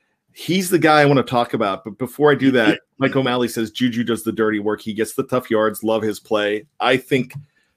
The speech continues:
Speaker 1: we are falling back in love with Juju. And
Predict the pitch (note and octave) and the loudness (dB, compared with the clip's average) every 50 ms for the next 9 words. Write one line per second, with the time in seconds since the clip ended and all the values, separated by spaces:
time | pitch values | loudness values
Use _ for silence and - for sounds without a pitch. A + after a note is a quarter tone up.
0 | _ - A#2 C3+ C3+ C3+ B2 - - - C3+ B2+ C3 B2 A#2+ A#2+ A2+ G2 A#2 A2 | _ 2 4 6 6 6 4 2 2 2 2 4 4 2 2 0 -2 -2 -2 -2
1 | A#2+ A#2 - C#3+ B2+ A#2+ A2+ A#2 A2+ A2+ G2 G#2 G#2 - - - A#2 A#2 B2 A2+ | -2 -4 -4 -4 -4 -2 -2 -2 -2 -2 -2 -4 -6 -8 -8 -8 -6 -6 -6 -4
2 | A2+ B2+ B2+ C#3 C#3+ D3 - _ _ _ _ _ _ _ _ _ _ _ _ _ | -4 -2 -2 -2 -2 -4 -10 _ _ _ _ _ _ _ _ _ _ _ _ _
3 | _ A2+ A2+ A2+ A2+ A2+ A2 A2 G#2 - | _ 0 0 2 2 0 0 -2 -4 -8